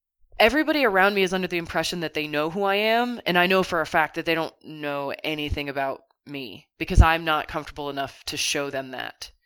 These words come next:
So this tipping point, this sort of turning point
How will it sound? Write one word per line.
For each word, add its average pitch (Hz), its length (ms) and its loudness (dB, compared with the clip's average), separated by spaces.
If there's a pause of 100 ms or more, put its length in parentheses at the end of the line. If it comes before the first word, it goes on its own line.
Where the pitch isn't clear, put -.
(280)
So 175 280 4
this 185 280 8
tipping 196 360 0
point, 160 460 -8 (400)
this 160 160 4
sort 170 160 2
of 156 220 -8 (580)
turning 165 600 -2 (100)
point 151 360 -6